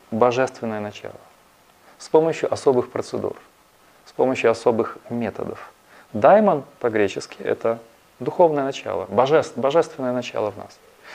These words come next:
Это то, что по латыни будет переводиться как «гениус». До светской культуры до нас дошло очень просто. Нужно в себе открывать призвание — обнаруживать в себе таланты. Но это имеет платоновский исток.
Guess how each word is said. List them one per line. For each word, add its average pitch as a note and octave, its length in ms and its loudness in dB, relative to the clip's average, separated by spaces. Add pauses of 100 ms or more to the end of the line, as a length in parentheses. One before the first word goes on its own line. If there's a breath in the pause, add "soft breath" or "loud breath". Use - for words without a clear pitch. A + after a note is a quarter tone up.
(220 loud breath)
Это C#3+ 120 8
то, G3 100 6
что - 140 0
по D3+ 100 2
латыни D3 340 4
будет C#3 260 2
переводиться C3 480 2
как A2+ 260 2
«гениус». A2 680 0 (1400 loud breath)
До C#3 320 6
светской G#3 340 4
культуры D#3+ 340 6
до E3 120 4
нас D#3+ 160 4
дошло B2+ 300 4
очень D3+ 220 2
просто. A2+ 300 2
Нужно C#3+ 260 2
в - 60 -14
себе C3+ 240 6
открывать C3 440 4 (720 loud breath)
призвание — C#3+ 720 2 (1000 loud breath)
обнаруживать C3 600 4
в - 80 -14
себе B2 220 4
таланты. B2+ 640 2 (960)
Но C#3 160 6
это E3 240 4
имеет D#3+ 280 4
платоновский C#3 640 2
исток. - 380 -8